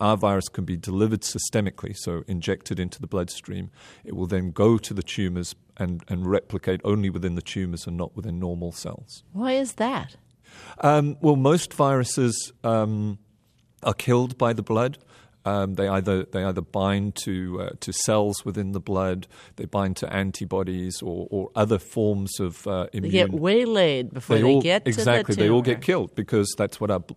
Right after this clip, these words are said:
Speaker 1: that's one of the functions of our blood, is to deal with infections, and viruses, of course, are a f-, form of infection.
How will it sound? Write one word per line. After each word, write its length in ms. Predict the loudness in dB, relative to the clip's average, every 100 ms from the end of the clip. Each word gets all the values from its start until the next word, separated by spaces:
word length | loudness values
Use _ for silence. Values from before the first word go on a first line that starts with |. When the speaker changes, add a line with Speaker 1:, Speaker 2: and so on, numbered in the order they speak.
| -4
Speaker 1:
that's 220 | -4 0
one 100 | 2
of 80 | 2
the 40 |
functions 420 | 0 -2 -4 -10
of 100 | -6
our 100 | -6
blood, 380 | 0 2 2 0 -12 -20 -20 _ -2
is 260 | 0 0 -2
to 100 | -4
deal 240 | 2 2
with 180 | 2 0
infections, 720 | -4 -2 -2 -4 -10 -12 -12
and 140 | -10 -6
viruses, 480 | -4 -4 -6 -10 -12
of 140 | -10
course, 260 | -10 -8 -8
are 80 |
a 40 | -10
f-, 300 | -8 -10 -10
form 340 | -2 2 2
of 100 | 0
infection. 640 | -6 -8 -8 -8 -10 -16